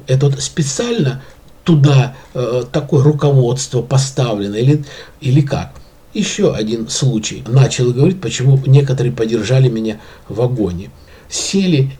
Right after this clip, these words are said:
из Москвы, Балакова, проехали, наверное,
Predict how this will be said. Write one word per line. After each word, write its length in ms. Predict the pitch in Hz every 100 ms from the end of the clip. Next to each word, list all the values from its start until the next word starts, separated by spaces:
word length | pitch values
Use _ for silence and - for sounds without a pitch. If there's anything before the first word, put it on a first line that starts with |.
| -
из 240 | 208 151
Москвы, 680 | 123 120 - - 113 107 131 - - - - -
Балакова, 920 | 147 131 120 113 - 120 120 123 - - - - -
проехали, 640 | 135 139 180 170 175 156
наверное, 680 | 135 135 143 151 139 135